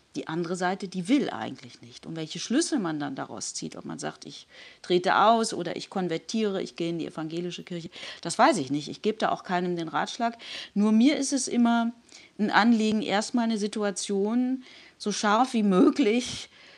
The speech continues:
äh, so analytisch wie möglich auch darzustellen, um zu sagen, „So, ich präsentiere euch jetzt mal meine Gedanken und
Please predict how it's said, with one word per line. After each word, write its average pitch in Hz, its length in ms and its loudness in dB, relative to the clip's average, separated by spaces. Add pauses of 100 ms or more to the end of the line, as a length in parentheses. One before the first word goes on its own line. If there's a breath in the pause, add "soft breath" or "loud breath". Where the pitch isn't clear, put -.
(380 loud breath)
äh, 196 200 8
so 196 100 2
analytisch 190 640 4
wie 196 80 0
möglich 185 480 -2
auch 196 380 -4
darzustellen, 233 1040 0
um 220 140 -6
zu 226 100 -6
sagen, 214 260 0
„So, 220 140 0
ich 220 120 -4
präsentiere 202 480 -4
euch 214 120 -6
jetzt 196 160 -6
mal 208 100 -2
meine 196 240 -2
Gedanken 196 500 -2
und 202 280 -6